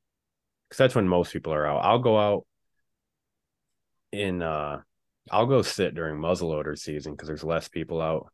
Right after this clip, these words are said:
dicking around. So I'll, I'll take my, my C V A fifty cal out there and, uh,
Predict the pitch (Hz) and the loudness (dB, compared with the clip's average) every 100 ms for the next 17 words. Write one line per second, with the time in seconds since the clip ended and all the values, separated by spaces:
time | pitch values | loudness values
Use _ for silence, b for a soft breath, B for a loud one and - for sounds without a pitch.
0 | - 82 80 73 73 73 82 90 _ _ | -6 -6 -4 -6 -6 -6 -6 -8 _ _
1 | _ _ _ _ _ _ - - 82 87 | _ _ _ _ _ _ -8 -2 0 0
2 | 85 87 - 82 80 76 73 - 80 76 | 0 -2 0 -4 -4 -6 -8 -10 -12 -8
3 | - 98 85 87 90 82 76 - _ _ | -4 -2 0 2 2 0 -4 -10 _ _
4 | - 135 110 95 - 85 78 78 78 78 | -2 0 -4 -4 0 2 2 0 -2 -2
5 | 82 80 87 82 78 71 | -2 0 0 -2 -6 -8